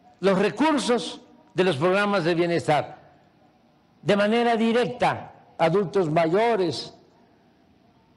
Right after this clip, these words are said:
a jóvenes becarios, a personas con discapacidad, a campesinos, a todos a los que les llega un apoyo, solo una tarjeta.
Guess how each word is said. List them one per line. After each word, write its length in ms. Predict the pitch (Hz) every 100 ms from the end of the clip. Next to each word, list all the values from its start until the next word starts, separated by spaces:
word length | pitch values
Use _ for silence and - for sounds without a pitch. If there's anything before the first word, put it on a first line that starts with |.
| _ _ -
a 120 | 143
jóvenes 580 | 131 240 254 208 180 135
becarios, 880 | 151 147 226 254 214 196 151 - - - _ _ _ _ _ _ -
a 160 | 170
personas 440 | 202 180 220 208 147
con 140 | 185
discapacidad, 960 | 170 - 180 165 170 160 180 196 208 -
a 80 | 196
campesinos, 1000 | 160 185 151 180 240 269 214 156 - - - _ _ _ _ _ _ _ _ _ _ _ _ _ _ _ _ _ -
a 80 | 165
todos 480 | 269 294 269 - -
a 140 | - 185
los 220 | 175 -
que 220 | - 180
les 200 | 175 139
llega 560 | 170 214 175 185 175 185 - _ _ _ _ _ _ -
un 200 | 247 233
apoyo, 640 | 220 202 180 123 107 - - _
solo 600 | - 277 277 262 233 - -
una 200 | 226 247 175
tarjeta. 580 | 202 165 170 - 107